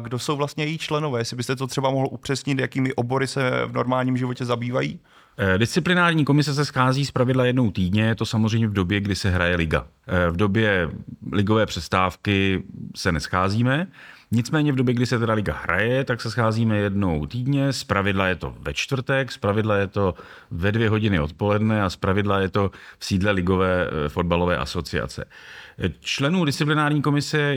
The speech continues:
Speaker 2: je momentálně celkem pět, eh, z toho vlastně všichni máme něco do činění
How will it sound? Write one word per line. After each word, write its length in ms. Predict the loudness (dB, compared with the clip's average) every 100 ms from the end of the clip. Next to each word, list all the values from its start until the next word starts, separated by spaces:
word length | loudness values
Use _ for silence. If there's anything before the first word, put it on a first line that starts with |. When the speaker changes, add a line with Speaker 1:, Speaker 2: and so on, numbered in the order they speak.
| 0
Speaker 2:
je 200 | 0 2
momentálně 640 | 2 0 0 0 0 -2
celkem 680 | -2 -2 -2 -2 -2 -2 -6 -12 _
pět, 580 | 0 2 2 -2 -8 -20 _ -20 -20 _ -2
eh, 360 | 0 2 0
z 120 | -2
toho 560 | -2 0 2 2 0 -4 _ _ _ _ _
vlastně 400 | -2 -2 0 -2
všichni 440 | -2 -4 -4 0 2
máme 440 | 2 2 2 2
něco 540 | 2 0 -2 -4 -2 0
do 140 | 0
činění 800 | 0 0 2 2 2 2 0